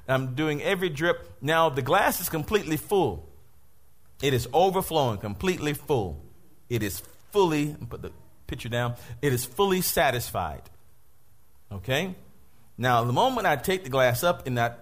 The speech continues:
turn it out just a little bit and one drop comes out, now that glass is in need. It has been diminished. Now it has room for more.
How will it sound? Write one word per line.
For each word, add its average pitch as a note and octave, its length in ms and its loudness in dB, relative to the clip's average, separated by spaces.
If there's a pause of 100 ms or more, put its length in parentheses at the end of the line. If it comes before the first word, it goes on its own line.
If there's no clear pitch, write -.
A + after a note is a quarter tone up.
turn G#3 260 0
it F#3+ 120 -2 (280)
out D#3 260 2
just C#3+ 180 -8
a C3 60 0
little G3 400 2
bit B2+ 180 -2
and A2+ 200 -2
one E3 300 2
drop F#3 440 2
comes A2 300 -2
out, G2 360 0 (240)
now C3 360 4
that D3+ 200 0
glass C3+ 360 2
is A#2 140 -6
in A#2 220 -2
need. G#2+ 380 -6 (720)
It C#3 140 0
has B2 200 2
been A#2+ 240 0
diminished. A2 760 -4 (1300)
Now D3 260 4
it C3 60 2
has B2 240 2
room A#2+ 280 -2
for A2 140 -4
more. G2+ 380 -4